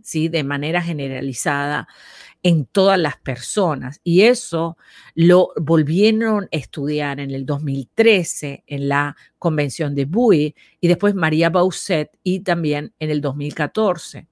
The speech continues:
O sea que no es algo que tú vas al pediatra y le dices, eh, "Prescríbeme la dieta sin gluten". No, no se puede, como decir, "Prescríbeme el,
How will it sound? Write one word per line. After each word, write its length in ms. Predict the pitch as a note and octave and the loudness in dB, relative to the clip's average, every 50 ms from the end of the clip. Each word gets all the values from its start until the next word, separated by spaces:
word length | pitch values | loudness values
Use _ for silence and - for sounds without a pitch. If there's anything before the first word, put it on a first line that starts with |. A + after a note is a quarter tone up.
| _ _ | _ _
O 240 | _ - - _ - | _ -20 -20 _ -6
sea 280 | - - A3 G3+ - | 0 0 0 0 0
que 340 | - - A#3+ A#3+ A3+ A3 A3 | 0 2 4 6 6 4 4
no 200 | - G3+ G#3+ A#3+ | 2 2 2 2
es 180 | B3+ B3+ - - | 2 2 0 -2
algo 260 | A#3 A3+ A3+ A#3 A3 | 0 2 2 2 2
que 80 | G3 G3+ | 2 0
tú 140 | - F#3 F3+ | -2 -2 -4
vas 200 | F#3 E3+ - G3 | -4 -4 -4 -4
al 160 | E3+ E3 D#3 | -4 -4 -4
pediatra 920 | - - D#3 C#3+ D3+ D#3 E3+ F#3+ G3+ G3+ F#3+ F3 - - - D#3 D3+ D3 D3+ | -4 -4 -4 -2 -2 -4 -2 -2 -2 -2 -2 -4 -4 -6 -6 -4 -4 -2 -2
y 80 | C#3+ | 0
le 100 | C#3 D3 | 0 0
dices, 480 | D3 D3 D3 - - F3 E3 - - - _ _ _ _ _ _ | 0 -2 -2 -4 -6 -6 -6 -6 -10 -18 _ _ _ _ _ _
eh, 100 | - D#3 | -8 -6
"Prescríbeme 680 | - - F3 E3 - - - G3+ G#3 G#3+ G3+ G#3 G#3 | -4 -2 -2 -2 -2 -2 0 4 4 4 4 4 2
la 120 | F#3 D#3+ D3+ | 0 0 0
dieta 320 | D3 D#3 D#3+ D#3 - D#3 | 0 0 -2 -2 -4 -8
sin 220 | - - D3 C3+ C3 | -8 -8 -10 -8 -6
gluten". 500 | C3+ B2 A#2+ A#2+ - - A2 A#2+ - _ _ _ _ _ _ - | -6 -6 -6 -8 -10 -14 -18 -18 -18 _ _ _ _ _ _ -8
No, 340 | D3+ D#3 E3+ D#3 A#2 - - | -4 -2 -2 -2 -4 -4 -4
no 120 | E3+ E3+ | -4 -2
se 140 | E3 G3+ F#3 | -2 -2 -2
puede, 180 | D#3 D#3+ C#3 C3+ | 0 0 0 0
como 160 | D#3 D3 D3 | -2 -4 -4
decir, 260 | C3+ D#3+ D3+ D#3+ D#3 | -2 -2 -2 -2 -2
"Prescríbeme 1080 | - - E3 D#3+ - - - G#3+ G#3 A3 A3+ A#3 A3 G#3+ G3 F3 E3 D#3 D3 C#3+ C#3 - - - - - _ _ _ | -2 -2 -2 -2 -2 -2 0 2 4 6 6 4 4 2 0 0 -2 -2 -4 -6 -8 -12 -16 -20 -20 -20 _ _ _
el, 680 | - D#3 D3+ D3 C#3+ C3+ B2 G#2 - - - - - | -4 -2 0 0 0 -2 -4 -6 -8 -10 -14 -16 -18